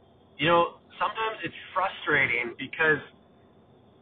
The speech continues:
I'll talk with a business owner, and this happened the other day, and this is kinda why it came up, is because I was talking with a business owner,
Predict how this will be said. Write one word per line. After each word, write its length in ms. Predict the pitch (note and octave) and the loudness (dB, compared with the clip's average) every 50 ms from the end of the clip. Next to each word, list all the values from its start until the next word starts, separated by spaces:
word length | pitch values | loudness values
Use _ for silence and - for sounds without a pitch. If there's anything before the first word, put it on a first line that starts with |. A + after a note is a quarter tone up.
| - - - _ - _ _ _ - _ - | -20 -20 -20 _ -20 _ _ _ 0 _ 4
I'll 140 | E3+ - - | 4 4 4
talk 240 | F#3+ F#3+ F#3+ - A3 | 2 2 2 2 -2
with 80 | G3 | -8
a 100 | F#3+ E3 - | -8 -8 -4
business 320 | D#3+ D#3 D3+ E3+ E3 D#3 - D3 | -4 -4 -4 -4 -6 -6 -4 -2
owner, 400 | C3+ C3 B2+ B2 B2 C3 C#3 - - _ _ _ _ _ _ - | -2 -2 0 -2 -2 -4 -4 -8 -12 _ _ _ _ _ _ -6
and 240 | D3+ D3+ D#3 D3+ - | -4 -4 -4 -4 -4
this 120 | G#3 - - | -6 -2 2
happened 240 | G#3 G#3 G#3 A3 G3 | 2 2 2 2 2
the 60 | F#3 F3 | 4 4
other 120 | E3 D3 | 4 4
day, 200 | C#3+ C#3 B2 A#2+ | 4 2 2 2
and 80 | B2 C#3 | -2 -4
this 80 | C3 - - | -8 -10 -14
is 40 | - - | -12 -6
kinda 120 | E3 E3 D#3 | -4 0 0
why 160 | D3 C#3+ C#3 | 0 0 -2
it 80 | C3+ - | -4 -6
came 200 | D3 C#3 B2+ B2 | -8 -4 0 0
up, 200 | B2 A#2 - C3+ | 0 -2 -4 -10
is 80 | B2+ - - | -16 -18 -4
because 200 | - E3+ D#3 - - | 0 0 0 0 0
I 80 | D#3 D#3 | -2 -2
was 40 | - | -2
talking 240 | F#3 G3 A3 A3 G3 | -2 -6 -6 -8 -6
with 40 | |
a 80 | F3 E3 | -4 -4
business 200 | D#3 D3 D#3 - D#3+ | -4 -4 -4 -4 -2
owner, 280 | D3 C#3+ C#3+ C#3 - | 0 2 2 0 -2